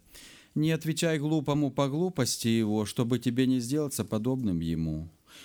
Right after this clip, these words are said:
но отвечай глупому по глупости его, чтобы он не стал мудрецом в глазах своих». Как понимать?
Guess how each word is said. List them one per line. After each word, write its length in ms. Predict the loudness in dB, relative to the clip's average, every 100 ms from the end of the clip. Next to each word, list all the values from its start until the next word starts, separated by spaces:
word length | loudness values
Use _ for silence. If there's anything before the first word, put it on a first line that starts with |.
| -6
но 260 | 2 4 4
отвечай 600 | 0 2 0 2 0 2
глупому 560 | 0 0 -2 0 0 0
по 180 | 0 0
глупости 640 | 0 0 -2 -2 -2 -2
его, 320 | 0 0 -2
чтобы 400 | -2 -2 0 0
он 240 | 0 0 2
не 100 | 0
стал 380 | -2 0 0
мудрецом 600 | 2 2 0 -2 0 0 2
в 40 |
глазах 540 | 0 -2 0 -2 -2
своих». 600 | -6 -4 -2 0 -4 -10 -16
Как 260 | -6 -4 -4
понимать? 640 | -4 -2 0 0 -2 -6